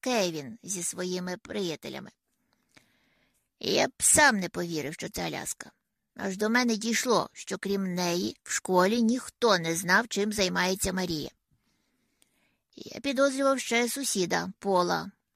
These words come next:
Лонгвела. Ну, це один з тих, хто тебе на безруку русалку перетворив. Але виявилось, що він тоді їздив додому, у нього тітка померла.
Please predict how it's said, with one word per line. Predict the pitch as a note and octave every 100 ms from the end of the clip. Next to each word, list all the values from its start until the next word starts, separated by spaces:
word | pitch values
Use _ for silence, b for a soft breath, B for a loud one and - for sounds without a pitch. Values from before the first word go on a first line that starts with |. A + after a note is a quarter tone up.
| -
Лонгвела. | C#4+ G#3+ F3 - D#3+ A#2+ - _ -
Ну, | B3+
це | G#3 G3+
один | G3 G3 F#3+
з | -
тих, | G#3 F#3
хто | F3
тебе | - F3+ F#3 F3 B B B B _ -
на | F#3
безруку | F#3 F#3+ G3 F#3 F#3
русалку | F#3 F#3+ G3 E3+ - -
перетворив. | E3+ E3 D#3+ E3+ D3 - _ _ _ _ _ - _ _ _ _ _ -
Але | E3 E3 E3 G3 B3+ C4+ _ _ -
виявилось, | F#3 F#3 F#3 F#3 G3 A#3+
що | - - F3
він | F#3
тоді | G3+ G3
їздив | F#3+ F3+ F3+ G#3+
додому, | A3 A#3+ C4 F3 F#3 -
у | F3
нього | E3+ E3 D#3+
тітка | - B3+ - E3
померла. | E3+ E3 D#3 D3+ C#3